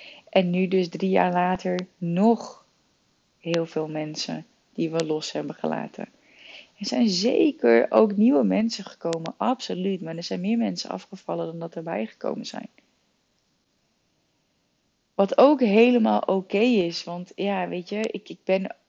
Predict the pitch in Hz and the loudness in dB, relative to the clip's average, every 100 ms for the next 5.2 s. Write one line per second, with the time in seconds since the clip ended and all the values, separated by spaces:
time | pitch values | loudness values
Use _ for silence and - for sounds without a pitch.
0 | _ _ _ _ _ _ 165 - 165 156 | _ _ _ _ _ _ -14 -12 -10 -12
1 | 156 - 180 165 160 - 185 - 156 156 | -12 -14 -12 -14 -14 -12 -12 -12 -12 -12
2 | 165 - 165 165 - 165 160 190 202 - | -10 -10 -8 -10 -12 -10 -2 0 0 -2
3 | - 165 - - 156 156 160 - - - | -6 -10 -14 -12 -10 -8 -8 -10 -16 -20
4 | _ _ _ _ _ _ _ 160 160 160 | _ _ _ _ _ _ _ -12 -10 -10
5 | 160 160 | -12 -12